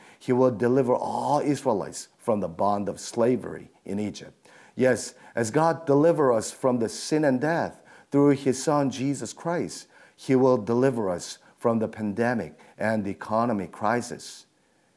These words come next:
Um, number two, we're gonna share, let's read verse six.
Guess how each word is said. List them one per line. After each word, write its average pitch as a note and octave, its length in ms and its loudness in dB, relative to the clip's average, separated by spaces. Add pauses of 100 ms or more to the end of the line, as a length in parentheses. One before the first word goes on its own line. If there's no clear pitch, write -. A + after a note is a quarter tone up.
(760)
Um, G#2+ 480 2
number D3+ 240 2
two, D#3 240 2
we're C3+ 100 4
gonna C3 160 2
share, C#3 580 2
let's C#3 360 -4
read C3 420 2
verse A2+ 380 2
six. - 680 -2